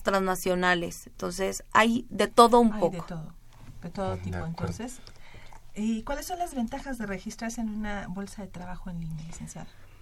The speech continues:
Speaker 1: Pues mira, yo creo que el primero, eh, la primer ventaja es que pueden ir haciendo su currículum, ¿no? Em,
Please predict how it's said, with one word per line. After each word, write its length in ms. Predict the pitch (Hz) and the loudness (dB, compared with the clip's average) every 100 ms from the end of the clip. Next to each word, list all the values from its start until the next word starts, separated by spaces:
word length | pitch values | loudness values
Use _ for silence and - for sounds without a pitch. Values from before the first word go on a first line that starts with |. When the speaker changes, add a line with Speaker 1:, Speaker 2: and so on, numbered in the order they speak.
| - - - | -16 -16 8
Speaker 1:
Pues 180 | 277 269 | 8 10
mira, 220 | 262 247 | 10 10
yo 200 | 240 294 | 8 2
creo 260 | - 311 302 | 2 0 2
que 100 | 330 | 0
el 140 | 320 | 0
primero, 920 | - 220 214 226 233 233 240 269 359 | 2 2 4 6 6 6 6 4 2
eh, 540 | 226 185 185 180 180 180 | 0 0 0 0 -2 -4
la 120 | - 196 | -2 2
primer 280 | 226 233 | 6 8
ventaja 640 | 247 277 262 254 240 254 - | 8 6 8 6 10 6 8
es 220 | 220 220 | 2 2
que 100 | - | 0
pueden 460 | 247 226 233 233 233 | 4 4 8 6 4
ir 440 | 247 226 240 240 - | 0 4 4 2 0
haciendo 540 | - - 214 196 196 | 0 2 0 2 -2
su 140 | 190 | -4
currículum, 500 | - 175 - - - - - - | -2 2 0 0 -6 -6 -16 -12
¿no? 300 | - 208 240 - - - - | -6 -4 -4 -8 -12 -10 -2
Em, 160 | 190 | -2